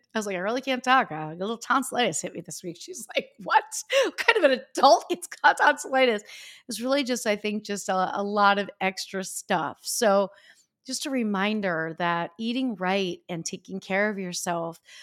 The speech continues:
over time really proves. And as you get older, you really can feel the difference because you rebound, you rebound from things so much faster, you know, and I'm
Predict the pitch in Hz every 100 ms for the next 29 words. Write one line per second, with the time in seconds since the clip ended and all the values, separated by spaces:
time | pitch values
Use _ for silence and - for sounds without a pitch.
0 | - - 233 254 254 262 - - 202 208
1 | 185 170 160 - 180 226 254 240 - -
2 | 220 214 180 165 180 170 196 226 240 220
3 | - - 233 240 196 175 175 160 202 233
4 | 254 240 254 _ 214 226 208 180 - 214
5 | - 170 165 - - - - 220 240 -
6 | 202 233 - 294 226 233 214 220 254 226
7 | 185 190 - 185 - 202 185 180 170 -
8 | - - - _ _ - - 254 294 294
9 | - - 208 262 277 - 208 180 - 208
10 | 214 196 208 233 226 214 196 202